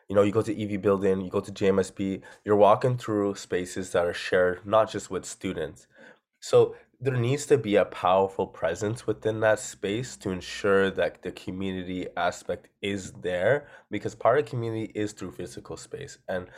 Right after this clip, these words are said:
and when we're talking about physical space, we think about the fact that we've been social distancing for, what has it been, two years? So back, a reason why we, we, uh, called our group Back to Basics is really about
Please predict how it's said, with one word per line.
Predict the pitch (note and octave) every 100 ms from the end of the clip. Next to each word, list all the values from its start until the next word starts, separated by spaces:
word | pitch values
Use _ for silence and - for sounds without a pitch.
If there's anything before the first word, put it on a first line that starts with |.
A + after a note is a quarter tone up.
| - -
and | G#2
when | A2 C3
we're | D#3+
talking | A#2+ A#2+ A2+
about | F#2+ -
physical | G2 - - F2+
space, | - A2 G#2 F#2+
we |
think | F#2+ F#2+
about | F#2+ F2+ F2
the | -
fact | F#2+ F#2
that | F#2 - - - -
we've | A2+ B2
been | C3 D3+
social | - F#2 -
distancing | E2+ F2+ - F2+ - F2 F2
for, | - - F2 F2 - - _ _ _
what | F#2+ F#2
has | F#2+ F#2
it | F2
been, | F2
two | F#2+ F#2+
years? | F2+ F#2 G#2 F#3 - _ - - -
So | - G2 E2+ - _ _ -
back, | G#2+ A2 - - -
a | G2+
reason | A#2+ C#3 C#3
why | A2+ G#2+ G#2
we, | G#2 G2 C#2+ F#2+
we, | F#2+ F#2 F2
uh, | F2+ E2+
called | - - F2
our | F2
group | F2+ E2
Back | F2 F2
to | -
Basics | F2 G#2 G2+ F2 - G2
is | F#2 -
really | G2 G2 F#2+
about | F2+ F#2 E2